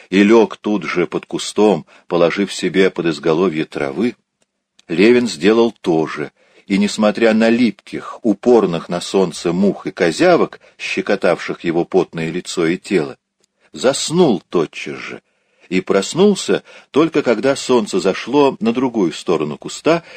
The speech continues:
и стало доставать его. Старик давно не спал и сидел, отбивая косы молодых ребят. Левин оглянулся вокруг себя и не узнал места.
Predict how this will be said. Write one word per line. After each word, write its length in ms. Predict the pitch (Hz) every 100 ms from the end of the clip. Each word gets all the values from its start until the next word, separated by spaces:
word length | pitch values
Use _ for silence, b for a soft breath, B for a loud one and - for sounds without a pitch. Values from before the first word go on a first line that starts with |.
| B
и 100 | -
стало 380 | 80 - 139 143
доставать 540 | 123 - 90 80 87 -
его. 260 | 62 55 _ _ _ _ _ _ _ _ _ _ _ _
Старик 440 | - - 104 139
давно 320 | 120 113 123
не 100 | 117
спал 460 | 101 - 82 80 82 b b b
и 180 | 82 78
сидел, 520 | - 85 90 143 151
отбивая 540 | 101 78 76 82 107
косы 500 | 110 - 80 80 -
молодых 460 | 98 92 82 69 -
ребят. 400 | 78 - - _ _ _ _ _ _ _ _ _ _ _ _ _ _ _ _ _
Левин 560 | 92 92 117 113 110 110
оглянулся 760 | 98 90 95 107 151 131 - 95
вокруг 380 | 82 87 80
себя 420 | - 87 76 71 - _ _ _ _ -
и 120 | 101
не 120 | 98
узнал 440 | 95 82 87 104 107
места. 540 | 78 69 - - -